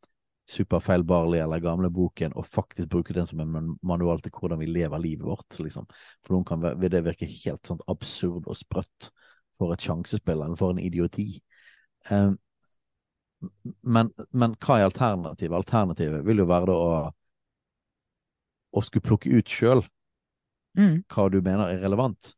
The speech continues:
Speaker 2: Jepp.
Speaker 1: Ehm, og det ender jo i, skal du følge det, skal du være konsekvent i det, så, så blir jo alt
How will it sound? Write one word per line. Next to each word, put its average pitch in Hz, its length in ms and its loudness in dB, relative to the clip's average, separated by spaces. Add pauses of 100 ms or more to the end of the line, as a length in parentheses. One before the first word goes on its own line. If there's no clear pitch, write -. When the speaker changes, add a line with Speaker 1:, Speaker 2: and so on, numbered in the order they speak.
Speaker 2:
Jepp. - 220 0 (420)
Speaker 1:
Ehm, 107 300 4 (1200)
og 107 300 6 (340)
det 127 140 8 (100)
ender 110 380 4
jo 95 80 6 (100)
i, 90 60 0 (500)
skal 110 160 -4
du 101 80 -6
følge 113 640 6
det, 95 80 0
skal 107 160 2
du 101 80 2
være 98 160 0 (160)
konsekvent 101 640 -2
i 92 80 2
det, 127 140 6 (760)
så, - 380 2 (720)
så - 320 0
blir 110 460 8
jo 82 160 2 (100)
alt 95 320 2